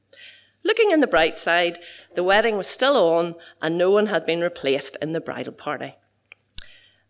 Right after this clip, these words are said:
As you do before weddings, friends were invited to call by to enable the bride and groom to meet those unable to attend the wedding itself.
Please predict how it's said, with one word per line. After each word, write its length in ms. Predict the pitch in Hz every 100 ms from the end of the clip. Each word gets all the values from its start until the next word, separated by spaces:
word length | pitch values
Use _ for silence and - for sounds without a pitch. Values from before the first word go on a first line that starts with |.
| _ _
As 160 | - 466
you 80 | 480
do 200 | 190 160
before 380 | 165 - 147 156
weddings, 540 | 147 131 151 160 - -
friends 400 | - 233 294 339
were 80 | 269
invited 420 | 247 143 147 170
to 80 | 170
call 320 | - 156 165
by 400 | 175 139 139 147
to 160 | 156 156
enable 300 | 151 175 214
the 100 | 208
bride 360 | 156 147 151 170
and 120 | 170
groom 360 | 147 143 160
to 100 | 160
meet 260 | 165 202 208
those 300 | 156 156 170 -
unable 400 | 160 143 151 160
to 160 | 180
attend 420 | 175 - 135 139
the 80 | 165
wedding 320 | 147 135 139
itself. 480 | 151 - - 220 220